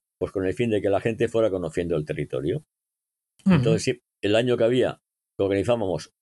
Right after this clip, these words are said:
Speaker 1: Madrid-Gijón-Madrid, pues los brevets nuestros siempre discurrían dentro de la prueba. Es decir, el brevet doscientos,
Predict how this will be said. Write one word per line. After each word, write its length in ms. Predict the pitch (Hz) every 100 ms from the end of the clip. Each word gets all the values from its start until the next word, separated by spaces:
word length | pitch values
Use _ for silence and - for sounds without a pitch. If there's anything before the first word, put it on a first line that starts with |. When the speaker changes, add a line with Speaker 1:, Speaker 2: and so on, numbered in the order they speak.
| -
Speaker 1:
Madrid-Gijón-Madrid, 1000 | 90 85 98 101 110 117 117 123 147 - _ _ _ -
pues 120 | 95
los 80 | 95
brevets 300 | 92 104 117
nuestros 400 | 123 127 131 131
siempre 260 | - 117 117
discurrían 560 | 110 - 107 120 120 - -
dentro 340 | 95 110 80
de 80 | 85
la 120 | 69
prueba. 340 | 73 76 110 -
Es 100 | 90
decir, 200 | 80 85
el 80 | 80
brevet 240 | 82 92
doscientos, 600 | 98 98 127 123 151 156